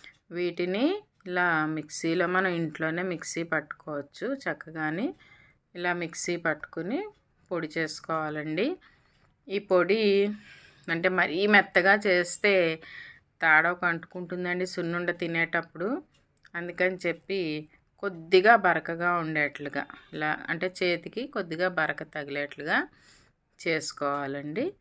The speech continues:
So నెక్స్ట్ మనం ఒక గ్లాసు మినపప్పుకి ఒక గ్లాసు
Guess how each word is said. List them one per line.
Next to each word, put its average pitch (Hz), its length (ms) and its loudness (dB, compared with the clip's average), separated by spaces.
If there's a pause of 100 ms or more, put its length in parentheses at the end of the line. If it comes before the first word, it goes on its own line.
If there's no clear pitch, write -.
(800)
So 185 160 2
నెక్స్ట్ 165 720 -2
మనం 156 540 -4 (180)
ఒక 170 200 -2
గ్లాసు 170 760 2
మినపప్పుకి 165 1040 -6
ఒక 165 300 -4
గ్లాసు 156 720 -6